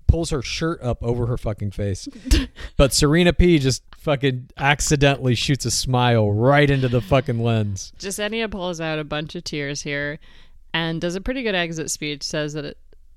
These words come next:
Speaker 2: it's hurt, she's blindsided, "I felt more for him, I deserve love." And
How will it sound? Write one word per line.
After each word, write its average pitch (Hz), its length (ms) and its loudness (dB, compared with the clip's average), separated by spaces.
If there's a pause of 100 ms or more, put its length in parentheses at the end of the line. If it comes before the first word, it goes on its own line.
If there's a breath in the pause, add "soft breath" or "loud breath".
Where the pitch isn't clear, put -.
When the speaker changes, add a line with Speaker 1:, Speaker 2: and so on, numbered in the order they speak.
Speaker 2:
it's - 380 -10
hurt, 190 360 -6
she's 147 200 -10
blindsided, 170 800 -4
"I 143 100 -4
felt - 240 -12
more 143 240 -10
for 143 200 -12
him, 165 380 -6
I 143 100 -10
deserve 143 460 -10
love." 160 400 -2 (680 soft breath)
And 160 380 -2